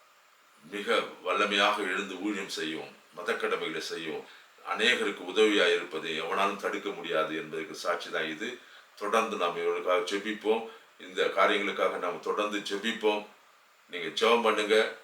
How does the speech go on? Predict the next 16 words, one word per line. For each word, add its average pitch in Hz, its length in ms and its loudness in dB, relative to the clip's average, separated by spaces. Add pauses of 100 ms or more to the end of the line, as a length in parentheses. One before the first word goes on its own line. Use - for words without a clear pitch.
(200)
எவனும் 101 360 0
எந்த 101 300 2
இடத்துலயும் 107 400 0
நம்மளை 95 160 -2
தடை 101 240 2
செய்ய 101 240 -2
முடியாது, 98 460 0
தடை 101 200 -2
செய்யக்கூடாது. 98 800 0 (440)
நாம 82 220 -6
ஜெபித்து 104 460 -4
இப்படிப்பட்ட 90 460 -4
மக்களை 92 460 -4
தாங்குவோம், 107 640 2 (500)
இவர்களுக்காக 90 340 0
ஜெபிப்போம். 87 360 -6